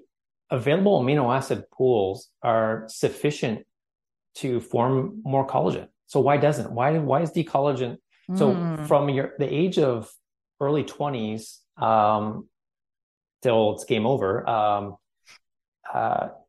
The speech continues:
Speaker 1: you're decreasing collagen production by about one percent per year.
Speaker 2: Hmm.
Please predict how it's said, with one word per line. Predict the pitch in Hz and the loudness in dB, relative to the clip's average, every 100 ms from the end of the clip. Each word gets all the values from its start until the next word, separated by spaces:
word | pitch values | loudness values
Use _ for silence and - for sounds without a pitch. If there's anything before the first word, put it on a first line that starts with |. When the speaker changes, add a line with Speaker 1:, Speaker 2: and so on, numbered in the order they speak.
| _ - | _ 0
Speaker 1:
you're | 147 127 - | 2 2 -2
decreasing | 160 147 165 160 170 | -4 -2 -2 -2 -4
collagen | - 139 131 127 | -2 -2 -2 -4
production | 127 110 120 | -4 -4 -4
by | 107 | -4
about | 104 104 120 | -2 -4 -4
one | 110 | -8
percent | - - 120 - - | -10 -10 -10 -12 -10
per | - | -8
year. | 104 95 - _ _ _ _ _ - | -6 -8 -10 _ _ _ _ _ -4
Speaker 2:
Hmm. | 196 170 165 | -4 -4 -6